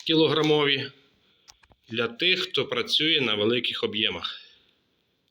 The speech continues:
Якщо вас зацікавила дана продукція, будь ласка, звертайтеся до нас на сайт. Посилання в описі.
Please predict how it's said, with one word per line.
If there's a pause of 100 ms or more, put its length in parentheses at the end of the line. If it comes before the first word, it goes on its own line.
(1300)
Якщо
вас
зацікавила (1200)
дана (760)
продукція, (120)
будь
ласка,
звертайтеся
до
нас
на
сайт. (760)
Посилання
в
описі.